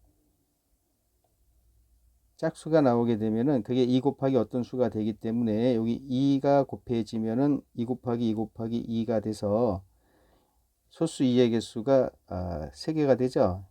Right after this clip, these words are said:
여기 지금 이가 되는 것만 구하는 겁니다. 그래서 짝수가 나오면 안 되고 홀수는 상관없습니다. 네, 홀수 이,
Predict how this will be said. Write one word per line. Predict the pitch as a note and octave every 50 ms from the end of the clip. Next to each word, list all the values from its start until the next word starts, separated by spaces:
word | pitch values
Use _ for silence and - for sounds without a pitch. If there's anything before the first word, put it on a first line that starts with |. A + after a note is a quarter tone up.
| -
여기 | - A2+ A#2+ A#2+
지금 | A2+ A#2+ A#2 B2 A#2 A#2 A2 - -
이가 | B2 A#2 C3 C#3 C#3+ C#3 B2+
되는 | B2+ A#2 A2+ A2+ G#2+
것만 | G#2 G#2 G2+ G#2+ G2+
구하는 | F#2+ - G2+ G2+ G#2 G#2
겁니다. | G#2 G2 G#2+ A2 G#2 G2+ F2+ F#2 G2 A2+ C#3 D#3 F3+ - _ _ _ _ _ _ _ _ _ _ _ _ _ _
그래서 | - A2+ A2 B2
짝수가 | - - D#3 - - - - - C#3+ C3 B2+
나오면 | A#2+ G#2+ G#2+ G#2+ B2 B2
안 | G#2 F#2+ F#2
되고 | G2+ G2+ C3 D#3 C3+ F2+ E2 E2 - _ _ _ _ _ _ _ _ _ _ _ _ _ _ _ -
홀수는 | F#3+ G3 F#3+ F#3+ - - - - D#3+ D#3 D3+ D3 D3 D3+ E3+ F#3+ G3 G3 G#3+ G3+ _ _ _ _ _ _ _ _ _ _ _
상관없습니다. | - - E3+ F3 F#3 D3+ A2 F#2 - - G#2 G2+ F#2+ F#2 F2 E2 E2+ - _ _ _ _ _ _ _ _ _ _ _ _ _ _ _ _ _ _ _ _ _ _ _ _ _ _
네, | - G#2+ A2
홀수 | B2 D#3 E3+ - - F3
이, | - C#2 D2+ D3 -